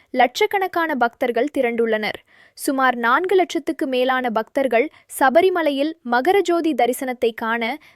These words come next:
தேவசம்போடு அறிவித்திருந்த நிலையில் தற்போது பலவிதமான கட்டுப்பாடுகள் விதிக்கப்பட்டுள்ளன. நேற்று முன்தினம் சந்தனப்பேழை ஊர்வலமாக எடுத்து வரப்பட்டு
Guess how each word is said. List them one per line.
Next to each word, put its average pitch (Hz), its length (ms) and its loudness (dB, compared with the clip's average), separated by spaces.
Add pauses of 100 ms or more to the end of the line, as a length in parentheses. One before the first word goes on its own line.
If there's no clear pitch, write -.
(180)
தேவசம்போடு 320 680 2 (120)
அறிவித்திருந்த 269 560 -2
நிலையில் 233 480 -2 (240)
தற்போது 302 680 0
பலவிதமான 349 680 2
கட்டுப்பாடுகள் 262 760 -2
விதிக்கப்பட்டுள்ளன. 233 840 -4 (560)
நேற்று 269 360 -2
முன்தினம் 311 540 0 (280)
சந்தனப்பேழை 339 720 0
ஊர்வலமாக 302 680 0
எடுத்து 262 360 0
வரப்பட்டு 247 580 0